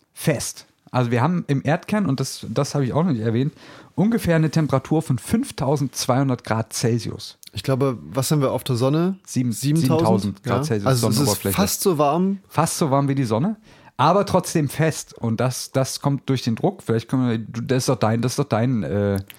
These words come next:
Speaker 1: Steckenpferd, ne?
Speaker 2: Druck?
Speaker 1: Druck, Temperatur,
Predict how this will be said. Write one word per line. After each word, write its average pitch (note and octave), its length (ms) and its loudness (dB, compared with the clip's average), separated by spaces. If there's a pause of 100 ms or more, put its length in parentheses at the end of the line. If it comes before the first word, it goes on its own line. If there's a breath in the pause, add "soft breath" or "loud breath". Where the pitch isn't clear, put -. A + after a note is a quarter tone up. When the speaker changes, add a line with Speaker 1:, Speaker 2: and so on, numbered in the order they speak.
(280 loud breath)
Speaker 1:
Steckenpferd, G2+ 560 -2
ne? E3+ 200 0 (100)
Speaker 2:
Druck? G#3+ 340 0 (300)
Speaker 1:
Druck, F3 400 0 (140)
Temperatur, D#3 720 2